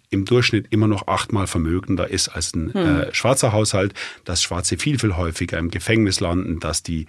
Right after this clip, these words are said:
Speaker 1: Bildungsabschlüsse schlechter sind und so. Alle, also alle so-, sozioökonomischen Daten haben sich ein bisschen verbessert, aber sie haben sich eben nicht wesentlich verbessert. Und das hat dazu geführt, glaube ich, dass man gesagt hat, der liberale Rechtsstaat, wo ich sagen würde, das, das ist immer die Antwort,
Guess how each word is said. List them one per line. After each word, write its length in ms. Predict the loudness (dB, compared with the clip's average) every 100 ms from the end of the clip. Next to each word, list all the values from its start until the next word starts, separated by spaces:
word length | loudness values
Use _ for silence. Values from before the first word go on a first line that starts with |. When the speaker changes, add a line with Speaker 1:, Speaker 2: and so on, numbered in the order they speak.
| -10 -14 -18 _
Speaker 1:
Bildungsabschlüsse 760 | 6 6 4 2 -4 -2 0 0
schlechter 360 | -2 -4 -4
sind 180 | -2 -4
und 80 | -2
so. 120 | -2
Alle, 300 | 2 2 2
also 320 | 2 2 0
alle 280 | 0 4 4
so-, 140 | 4 0
sozioökonomischen 1000 | -2 0 2 2 0 0 0 2 0 -2
Daten 400 | -2 -4 -2 -2 -4 -14 -8
haben 220 | 2 4
sich 280 | 6 4 2 -6 -20 -20
ein 60 | 0
bisschen 280 | 4 4 4
verbessert, 400 | 4 2 2 2
aber 140 | 2
sie 100 | 2
haben 140 | 2
sich 100 | 0
eben 140 | 0 0
nicht 180 | 0 -2
wesentlich 380 | -2 -4 -8
verbessert. 400 | -10 -8 -6 -6
Und 180 | -6 -4
das 220 | 0 0
hat 120 | 0 -2
dazu 280 | -2 -2
geführt, 640 | -4 -4 -4 0 2 0 -4 -18 -4
glaube 280 | -2 0
ich, 300 | 0 0 -2 -8 -18 -4
dass 140 | 0 0
man 120 | 0
gesagt 380 | 0 -2 -4 -4
hat, 160 | -6 -8 -10 -2
der 80 | 0
liberale 640 | 2 2 2 2 2 2
Rechtsstaat, 560 | -2 -2 -2 -2 -4 -4
wo 100 | -2
ich 100 | 0
sagen 280 | 0 0
würde, 240 | 0 0 -2
das, 200 | -2 0
das 160 | 2
ist 160 | 2 0
immer 180 | -2 -2
die 120 | 0
Antwort, 360 | 0 0 0